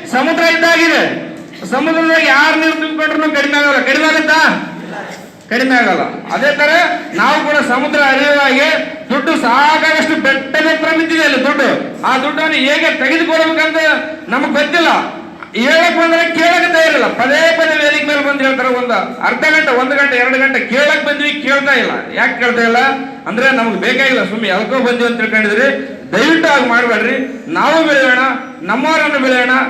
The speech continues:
ಈ ಒಂದು, ಆ, ಸೌಲ-, ಸೌಲಭ್ಯವನ್ನು ನಾವೆಲ್ಲರೂ ನಮ್ಮವರಿಗೆ ನಮಗಾಗಿ ಕೊಡಿಸುತ್ತಾ ಬೆಳೆಯೋಣ. ಈ ಒಂದು ವೇಸ್ಟೇಜ್ ಅನ್ನ ನಾವೆಲ್ಲರೂ ಮನ ಮುಟ್ಟುವಾಗಿ ಮನೆ ಮನೆಗೆ ಇದೇ ಬಡ ಬಗ್ಗರು ಸಾವಿರಾರು ಲಕ್ಷಾಂತರ ರೂಪಾಯಿ ದುಡ್ಡು ಹಾಕಿ ಹಾಳಾಗಿ ಮನೆಯಲ್ಲಿ ಕುಂತಾರೆ.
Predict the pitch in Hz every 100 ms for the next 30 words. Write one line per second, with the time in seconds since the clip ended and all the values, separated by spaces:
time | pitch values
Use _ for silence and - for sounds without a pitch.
0 | - - 214 262 269 262 240 185 - -
1 | - 151 196 196 262 311 254 262 302 302
2 | 294 285 277 254 247 311 311 294 262 269
3 | 294 285 269 254 294 294 285 269 - 262
4 | 262 240 - - - 226 277 294 277 285
5 | 269 247 254 254 247 220 196 - - 190
6 | 262 294 302 294 285 269 226 - - -
7 | - 240 262 294 285 233 185 233 294 262
8 | 277 294 285 269 254 269 285 294 285 254
9 | 226 240 277 294 302 285 240 220 269 262
10 | 269 269 269 262 - - - 226 240 269
11 | 269 285 269 262 262 285 302 285 285 277
12 | 247 269 285 277 277 262 233 190 - -
13 | 185 269 285 285 262 269 285 269 269 277
14 | 262